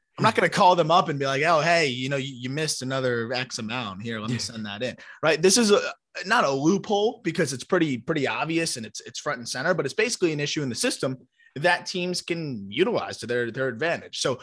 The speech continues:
Speaker 1: what they're trying to do is incentivize not doing that, but this is not necessarily the way to do it. I think an, an interesting start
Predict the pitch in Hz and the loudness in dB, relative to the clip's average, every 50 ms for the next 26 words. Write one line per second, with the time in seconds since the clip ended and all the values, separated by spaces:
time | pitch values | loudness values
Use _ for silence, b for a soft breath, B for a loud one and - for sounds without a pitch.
0 | B B B - 143 147 139 - 220 262 269 226 214 220 214 196 180 175 151 - | B B B 0 2 2 4 6 6 6 6 6 6 6 6 6 4 2 2 4
1 | 180 165 170 - 160 143 143 135 135 135 135 139 131 - - - _ _ _ _ | 4 4 4 2 4 4 4 4 4 4 2 2 0 0 -2 -6 _ _ _ _
2 | _ _ _ _ _ _ - 101 110 156 160 156 - - 151 156 156 139 117 104 | _ _ _ _ _ _ -10 -4 0 0 2 0 0 -2 -2 -2 -2 -2 -2 -6
3 | 85 80 - - _ _ - 123 - 156 - - - 180 185 185 - - - _ | -8 -12 -14 -18 _ _ -6 -4 -4 -4 -2 4 6 6 6 6 4 -2 -6 _
4 | _ _ _ _ - 160 147 131 139 156 151 131 143 139 - 160 151 143 139 135 | _ _ _ _ 0 0 2 2 2 2 2 2 2 0 0 2 2 2 4 2
5 | 131 131 131 120 120 110 127 147 185 220 226 B B B B B - 196 220 - | 2 2 0 -2 -2 -2 2 4 4 4 4 B B B B B -2 -2 0 0
6 | 427 381 339 214 - - - - 170 165 175 175 - 170 147 - 170 147 131 - | 2 4 4 4 4 0 -2 -2 0 0 0 0 -2 -4 -4 -4 -4 -4 -2 -4
7 | - - 120 131 156 165 - b | -2 0 2 4 4 4 2 b